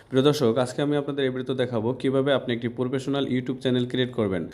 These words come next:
তো প্রিয় দর্শক, আপনারা YouTube চ্যানেল খুলতে হলে সর্বপ্রথম আপনাদের যেই কাজটি করতে হবে সেটা হলো আপনার একটি, আহ, প্রফেশনাল Gmail আইডি ক্রিয়েট করতে হবে। তো আমি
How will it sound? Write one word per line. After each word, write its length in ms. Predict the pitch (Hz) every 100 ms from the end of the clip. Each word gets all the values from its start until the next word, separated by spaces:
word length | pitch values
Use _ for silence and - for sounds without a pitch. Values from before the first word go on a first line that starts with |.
| -
তো 80 | 131
প্রিয় 140 | 151
দর্শক, 280 | 151 160 151
আপনারা 300 | 139 147 147
YouTube 220 | 143 139
চ্যানেল 260 | 139 139 139
খুলতে 260 | 135 131
হলে 140 | 131 135
সর্বপ্রথম 600 | 131 117 131 135 139 127
আপনাদের 380 | 123 131 123
যেই 180 | 123 127
কাজটি 280 | 131 123 131
করতে 240 | 127 123
হবে 160 | 107 147
সেটা 200 | 151 135
হলো 140 | 123
আপনার 220 | 123 120 117
একটি, 260 | 135 190
আহ, 760 | 202 - - - 107 107 107 107
প্রফেশনাল 500 | 147 160 165 165 143
Gmail 360 | 127 139 151
আইডি 200 | 123 127
ক্রিয়েট 300 | 127 131 123
করতে 200 | 117 110
হবে। 240 | 98 87 76 - -
তো 80 | 120
আমি 280 | 123 147